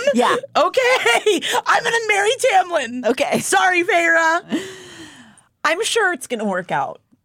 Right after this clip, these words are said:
Speaker 1: for them.
Speaker 2: Yeah,
Speaker 1: But if
Speaker 2: yeah.
Speaker 1: they, if they don't, you,
Speaker 2: I'll
Speaker 1: you
Speaker 2: step
Speaker 1: go.
Speaker 2: in.
Speaker 1: Yeah, you go. Um, so now the wedding is two weeks away, and she's struggling to get Tamlin to give her some freedom. More so trusting that Feyre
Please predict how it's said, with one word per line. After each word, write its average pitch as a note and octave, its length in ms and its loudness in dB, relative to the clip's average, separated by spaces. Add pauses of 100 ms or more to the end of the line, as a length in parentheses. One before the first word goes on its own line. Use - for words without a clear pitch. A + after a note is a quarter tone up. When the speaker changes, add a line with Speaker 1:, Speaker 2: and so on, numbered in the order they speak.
(160)
Speaker 1:
for G#3 140 -8
them. C#3+ 360 -10
Speaker 2:
Yeah, D3 480 0
Speaker 1:
But - 120 0
if - 60 -6
Speaker 2:
yeah. C4+ 240 0
Speaker 1:
they, - 60 -2
if B3 80 -4
they C4+ 160 -2
don't, A3 440 -2 (540)
you, G3+ 500 -6 (160)
Speaker 2:
I'll G#3 80 0
Speaker 1:
you G3+ 60 -2
Speaker 2:
step E3+ 120 -4
Speaker 1:
go. C#3+ 80 0
Speaker 2:
in. - 220 -4 (100)
Speaker 1:
Yeah, - 180 -4 (140)
you D#3 100 -4
go. - 80 -12 (380)
Um, G3 320 -2 (800)
so - 160 -2
now B3 180 4
the G4+ 120 2
wedding A#3+ 260 2
is G3+ 140 -4
two - 120 -2
weeks G3+ 220 -2
away, D#3 260 2
and E3 100 -4
she's - 200 -4
struggling C4 480 0
to C#4+ 80 -4
get B3+ 160 -2
Tamlin F#3+ 340 -2
to F3+ 80 -4
give E3 160 -2
her D#3 80 -2
some D#3+ 160 -6
freedom. - 560 -8 (560)
More D4 220 2
so F4 280 2
trusting C4 840 -2
that A3+ 220 0 (140)
Feyre A3 760 2